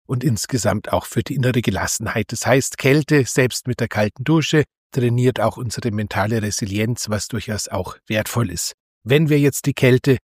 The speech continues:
auf Level zwei upgraden, also wir gehen aus der Dusche raus und gehen ins kalte Wasser,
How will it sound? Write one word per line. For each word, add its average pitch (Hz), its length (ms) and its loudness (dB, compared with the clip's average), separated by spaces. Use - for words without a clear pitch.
auf 120 340 -2
Level 113 380 0
zwei 110 520 0
upgraden, 135 680 0
also 113 320 -4
wir 117 100 0
gehen 113 280 0
aus 107 280 -2
der 113 200 -2
Dusche 110 380 -2
raus 117 400 2
und 120 220 -6
gehen 113 220 2
ins 101 220 -4
kalte 98 420 -4
Wasser, 135 380 2